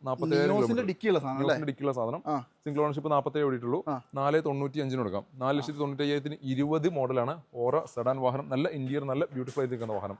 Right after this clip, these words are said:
Speaker 2: അത് എസ് എക്സ് ആണ് ട്ടോ.
Speaker 1: എസ് എക്സ് എന്ന വേരിയന്റ്.
Speaker 2: ആ.
Speaker 1: ഇത് ഗ്രാൻഡ് ഐറ്റം കിടക്കുന്നു.
Speaker 2: ആ.
Speaker 1: രണ്ടായിരത്തി പതിനാല് മോഡൽ നിൽക്കുന്ന മാഗ്ന കിടക്കുന്നുണ്ട്.
Speaker 2: ആ.
Speaker 1: സിംഗിൾ ഓണർഷിപ്പിൽ നിൽക്കുന്ന വാഹനം. പ്രോപ്പർ സർവീസ് കാര്യങ്ങളൊക്കെ പോയിട്ടുള്ള വാഹനം. പെ-, പെട്രോൾ എഞ്ചിൻ നിൽക്കുന്ന വാഹനമാണ്.
Speaker 2: ആ.
Speaker 1: ഇത് നമുക്ക് കൊടുക്കാം രണ്ട് ലക്ഷത്തി തൊണ്ണൂറ്റെട്ടായിരം രൂപയ്ക്ക്.
Speaker 2: രണ്ടേ തൊണ്ണൂറ്.
Speaker 1: രണ്ടായിരത്തി പതിനാല് മോഡൽ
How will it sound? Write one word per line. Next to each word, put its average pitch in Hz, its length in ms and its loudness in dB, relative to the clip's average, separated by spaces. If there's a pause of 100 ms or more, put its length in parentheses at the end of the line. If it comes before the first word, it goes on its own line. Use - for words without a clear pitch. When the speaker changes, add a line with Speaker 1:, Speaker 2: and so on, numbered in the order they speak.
Speaker 2:
അത് 190 140 4
എസ് 170 180 2
എക്സ് 214 140 0
ആണ് 143 200 2
ട്ടോ. 123 160 -6 (180)
Speaker 1:
എസ് 139 140 4
എക്സ് 156 140 4
എന്ന 139 100 2
വേരിയന്റ്. 123 560 2
Speaker 2:
ആ. 151 140 2 (140)
Speaker 1:
ഇത് 170 220 2 (420)
ഗ്രാൻഡ് 143 240 4
ഐറ്റം 156 180 2
കിടക്കുന്നു. 139 260 0
Speaker 2:
ആ. 185 80 -4
Speaker 1:
രണ്ടായിരത്തി 135 380 0
പതിനാല് 143 320 0
മോഡൽ 139 180 -2
നിൽക്കുന്ന 135 300 -4 (100)
മാഗ്ന 131 360 -2
കിടക്കുന്നുണ്ട്. 117 360 -2 (240)
Speaker 2:
ആ. 131 220 -6
Speaker 1:
സിംഗിൾ 160 240 2
ഓണർഷിപ്പിൽ 143 380 0 (340)
നിൽക്കുന്ന 131 280 -6
വാഹനം. 123 500 -4 (180)
പ്രോപ്പർ 156 200 0
സർവീസ് 139 320 -4
കാര്യങ്ങളൊക്കെ 139 380 -4
പോയിട്ടുള്ള 131 320 -4
വാഹനം. 123 280 -2 (440)
പെ-, 123 260 0
പെട്രോൾ 160 240 2
എഞ്ചിൻ 143 160 2
നിൽക്കുന്ന 123 200 -4
വാഹനമാണ്. 98 340 -6
Speaker 2:
ആ. 131 140 -8 (260)
Speaker 1:
ഇത് 147 60 -2
നമുക്ക് 165 120 -2
കൊടുക്കാം 151 260 -2
രണ്ട് 139 220 -2
ലക്ഷത്തി 143 240 -4
തൊണ്ണൂറ്റെട്ടായിരം 117 480 0
രൂപയ്ക്ക്. 98 300 -6
Speaker 2:
രണ്ടേ 170 140 0
തൊണ്ണൂറ്. 185 160 0
Speaker 1:
രണ്ടായിരത്തി 131 300 0
പതിനാല് 151 200 2
മോഡൽ 139 280 -2